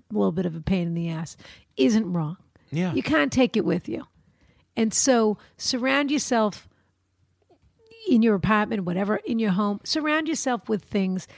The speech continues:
Speaker 1: that you love to be around that, as Marie Kondo says, spark joy.
Speaker 2: Yeah.
Speaker 1: Okay? But you don't need, but the worst thing is after you unpack a million things and then you say, "Where am I gonna put this? Where,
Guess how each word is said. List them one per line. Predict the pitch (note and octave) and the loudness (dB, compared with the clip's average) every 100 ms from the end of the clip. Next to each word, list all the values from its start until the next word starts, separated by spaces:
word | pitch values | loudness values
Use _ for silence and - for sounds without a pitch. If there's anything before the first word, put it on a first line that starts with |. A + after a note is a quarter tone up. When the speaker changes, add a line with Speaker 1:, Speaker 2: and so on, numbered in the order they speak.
| - - | -20 -8
Speaker 1:
that | A#3+ A#3 | -4 -2
you | G#3+ | -2
love | G3 G3+ G3+ - | 0 2 0 -2
to | |
be | F#3+ G3 | 0 2
around | F3+ F#3 F#3 F3+ | 2 2 0 -2
that, | F#3 | -4
as | - F#3+ D#3 | -2 -4 0
Marie | F#3 F3 F3+ | 0 2 2
Kondo | D#3+ F#3 E3+ E3 E3+ | 2 0 0 0 -2
says, | E3+ - D3 D#3 - - _ | -2 -4 -4 -4 -10 -20 _
spark | - - G#3 E3+ - | -12 -2 0 0 -4
joy. | - F3+ G3+ - - | -6 -6 -8 -14 -4
Speaker 2:
Yeah. | D3+ D#3+ - A#3+ | -2 -2 -6 -6
Speaker 1:
Okay? | - C4+ C4 C4+ _ _ - - _ | -2 0 0 -4 _ _ -20 -20 _
But | D4+ | 2
you | D#4 | 4
don't | F4 F#4 D4+ | 4 4 0
need, | D4+ D4 A#4 A#3 | 2 2 0 0
but | G3+ - | -2 0
the | |
worst | B3 C4+ F4 F#4 - | 2 4 4 4 2
thing | B3+ G#3 | 2 2
is | G3 | 2
after | G#3 E3+ G#3+ | 2 0 0
you | |
unpack | G#3 - B3 A#3 A#3 | 0 0 0 0 2
a | |
million | G#3 G#3+ G#3+ A3 | 2 2 2 0
things | - F#3+ F3 E3 | 0 0 0 -2
and | F#3 | -2
then | G3 | 0
you | G3+ | -2
say, | - G3 | 0 0
"Where | F#3+ A3 | 0 -2
am | A#3 | -2
I | |
gonna | A3+ G#3 | -2 -2
put | G#3+ - | -4 -2
this? | G3 - G3+ | -4 -2 -2
Where, | F#3 | 0